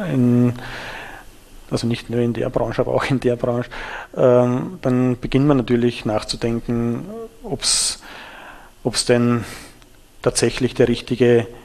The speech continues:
Weg ist. Dass der Weg der richtige ist, das war uns schon immer klar, aber ob's auch wirtschaftlich irgendwie durchzustehen und durchzuhalten ist, das,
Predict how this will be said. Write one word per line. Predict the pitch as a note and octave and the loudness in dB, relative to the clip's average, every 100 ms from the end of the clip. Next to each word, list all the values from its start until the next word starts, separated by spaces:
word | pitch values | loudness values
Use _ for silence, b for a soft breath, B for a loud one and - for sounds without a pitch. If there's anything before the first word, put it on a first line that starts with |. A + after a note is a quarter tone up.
| B B _ - - | B B _ -20 -10
Weg | A2 A#2 A2 | 0 0 2
ist. | A2+ | 0
Dass | B2 - | 0 4
der | A#2 | 6
Weg | B2 B2 | 6 4
der | B2+ | 2
richtige | C3+ - B2+ | 2 0 2
ist, | B2+ C3 | 2 2
das | A#2 | 4
war | A#2 | 4
uns | A#2+ | 4
schon | - A#2+ | 0 0
immer | A#2 | 0
klar, | A2 A2 | 2 4
aber | A#2 A2 | 6 4
ob's | A2 - | 2 2
auch | A#2 - A2 | 2 2 0
wirtschaftlich | B2 - A#2 - A#2 | 2 2 0 0 -2
irgendwie | A#2 A2 A2+ A2 | -2 -2 -2 0
durchzustehen | A#2+ A#2 - A#2+ - A2+ | 0 -2 -4 -6 -4 -6
und | A2 | -2
durchzuhalten | A#2 - A2+ A2 - A2 | -4 -2 0 -2 -2 -6
ist, | G#2+ - A#2 | -4 -2 -2
das, | A2 - | 0 0